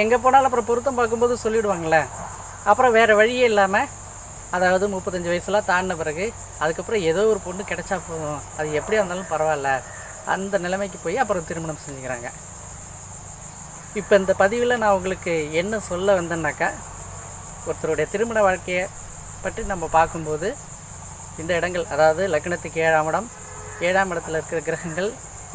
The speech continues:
ஏழாம் இடத்து அதிபதி சென்று அமரக்கூடிய இடத்துல அவர் வலுவா இருக்கிறாரா, வலு குண்டி இருக்கிறாரா, அதையெல்லாம் கணக்கில் எடுத்துட்டு, அதுக்கப்புறம் நவாம்ச லக்னம், நவாம்ச லக்னாதிபதி எப்படி இருக்கிறாரு, நவாம்ச லக்னத்துல என்ன மாதிரி கிரகங்கள்லாம் இருக்கு,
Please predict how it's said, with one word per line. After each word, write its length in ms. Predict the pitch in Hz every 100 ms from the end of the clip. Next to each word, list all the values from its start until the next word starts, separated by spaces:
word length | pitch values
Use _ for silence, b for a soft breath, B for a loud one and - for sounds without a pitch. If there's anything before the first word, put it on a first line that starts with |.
| 175
ஏழாம் 240 | 196 196
இடத்து 200 | 175 - 165
அதிபதி 280 | 160 170 240 - - - - -
சென்று 340 | 190 202 208 196 160 139 - - - - 170
அமரக்கூடிய 440 | 196 190 180 165
இடத்துல 300 | 160 170 214
அவர் 120 | 190 165
வலுவா 240 | 160 180 175
இருக்கிறாரா, 380 | 156 156 156 175 196
வலு 160 | 165 170
குண்டி 220 | 160 160 160
இருக்கிறாரா, 400 | - 147 151 196 - - - - - -
அதையெல்லாம் 400 | 151 185 185 196
கணக்கில் 300 | 160 170 170
எடுத்துட்டு, 320 | 151 151 147 202
அதுக்கப்புறம் 420 | 208 185 190 202 160
நவாம்ச 400 | 165 196 - 160
லக்னம், 280 | 156 170 247 - - - - -
நவாம்ச 360 | 170 196 220 226
லக்னாதிபதி 480 | 190 196 190 185 180 165
எப்படி 160 | 170 170
இருக்கிறாரு, 420 | 160 156 151 202 262 - - - - - - 170
நவாம்ச 320 | 190 233 233 214
லக்னத்துல 400 | 196 208 220 208 175
என்ன 100 | 202
மாதிரி 180 | 196 190 170
கிரகங்கள்லாம் 540 | - 190 185 180 175
இருக்கு, 280 | 160 - 185